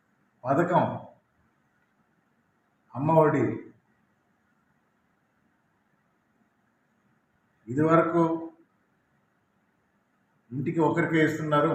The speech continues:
మేమైతే లెక్క లెక్కలు తెలుసు కదా, పదిహేను ఒకటి, పదిహేను, పదిహేను రెండు, ముప్పై, పదిహేను మూడు, నలభై ఐదు, పదిహేను నాలుగు, అరవై.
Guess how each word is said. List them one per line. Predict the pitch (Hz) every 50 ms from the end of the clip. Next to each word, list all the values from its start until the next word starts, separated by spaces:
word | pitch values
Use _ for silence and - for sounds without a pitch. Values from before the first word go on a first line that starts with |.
| 117
మేమైతే | 120 143 151 151 151 151 151 156 160 143 131 - - - - - _ _ _ _ _ _ _ _ _ _ _ _ _ _ _ _ _ _ _ _ _ _ _ _ _ _ _ _ _ _ _ _ _ _ _ _ _ _ _ _ _ _ _ _ _
లెక్క | 117 135 131 - 156 147
లెక్కలు | 143 139 - 147 143 139 131 135
తెలుసు | 135 131 - 131 135
కదా, | 131 135 147 151 - - - - _ _ _ _ _ _ _ _ _ _ _ 123
పదిహేను | 123 120 131 135 131 131
ఒకటి, | 127 123 117 - 107 - 131
పదిహేను, | 123 123 123 127 127 127 127 123 127
పదిహేను | 123 120 123 127 127 123
రెండు, | 123 123 123 123 123 120
ముప్పై, | 123 123 127 127 123 127
పదిహేను | 127 123 127 127 123 123 123
మూడు, | 127 123 123 120 120 120
నలభై | 120 123 123 123 120 120 120
ఐదు, | 120 120 123 123
పదిహేను | 127 127 123 127 127 123 120 120
నాలుగు, | 120 117 120 117 117
అరవై. | 117 120 120 120 120